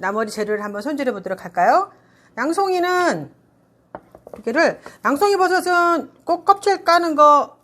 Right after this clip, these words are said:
알아요? 꼭 껍질을 까서 사용해야 돼요. 그냥 요렇게 크게, 크게 자르겠습니다. 옆에서 지금 면이 잘 끓고 있어요.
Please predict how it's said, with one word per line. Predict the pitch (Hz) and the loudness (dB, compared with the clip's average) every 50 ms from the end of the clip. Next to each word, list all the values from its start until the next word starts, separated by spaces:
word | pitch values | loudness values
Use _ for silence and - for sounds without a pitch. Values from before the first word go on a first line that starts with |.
| _ _ _ _ _ _ - | _ _ _ _ _ _ -8
알아요? | 185 196 226 240 240 254 294 370 415 427 - - _ _ _ _ | -6 -2 2 4 4 4 4 4 2 0 -4 -10 _ _ _ _
꼭 | - 254 247 | -12 -8 -4
껍질을 | - 302 302 - 330 277 262 | -2 -4 -4 -4 -4 -6 -4
까서 | 262 277 285 285 | -2 -2 -2 -4
사용해야 | 269 - - 294 285 269 247 220 196 | -4 -6 -4 -4 -2 -2 -2 -2 -2
돼요. | 196 180 180 208 269 370 415 415 - - _ _ _ _ _ _ _ _ _ _ _ _ - - - _ - _ - - - - - - - - - - - - - _ | 0 0 2 4 4 4 4 0 -4 -14 _ _ _ _ _ _ _ _ _ _ _ _ -20 -20 -20 _ -20 _ -20 -20 -20 -20 -18 -16 -14 -14 -16 -18 -20 -20 -18 _
그냥 | - 214 254 311 370 415 - - - - - - - | -6 -4 -2 -2 -2 -4 -6 -10 -20 -20 -12 -4 -2
요렇게 | 226 233 233 - 214 - - - - - _ _ - - - - - - - - | -2 -2 -2 -6 -10 -10 -10 -14 -16 -18 _ _ -14 -8 -8 -8 -8 -8 -16 -20
크게, | - - - - - - - - - - _ _ _ _ _ _ _ _ _ _ - - _ | -16 -12 -8 -6 -6 -6 -6 -8 -16 -18 _ _ _ _ _ _ _ _ _ _ -20 -20 _
크게 | - - - - - 302 320 359 359 349 - | -12 -8 -6 -4 -2 -2 -2 -2 -2 -6 -6
자르겠습니다. | - 277 285 277 247 233 208 214 - 185 175 165 196 226 294 302 - - - _ _ _ _ _ - - _ _ _ - | -6 -4 -4 -4 -4 -6 -8 -10 -12 -14 -8 -4 -2 -2 -2 -2 -6 -18 -20 _ _ _ _ _ -20 -20 _ _ _ -10
옆에서 | 214 214 - 262 254 269 262 | -10 -6 -4 -2 -2 -2 -2
지금 | 254 247 233 254 233 | -4 -6 -6 -4 -4
면이 | 214 202 208 226 240 247 247 240 | -2 -2 -2 -2 -2 -2 -2 -4
잘 | 240 - 180 185 190 196 196 | -6 -6 -8 -6 -6 -6 -6
끓고 | - 320 311 - - - | -8 -10 -8 -8 -8 -10
있어요. | 208 - - 202 202 202 202 214 247 311 381 392 - _ | -10 -8 -6 -6 -4 -2 0 0 0 0 -2 -4 -6 _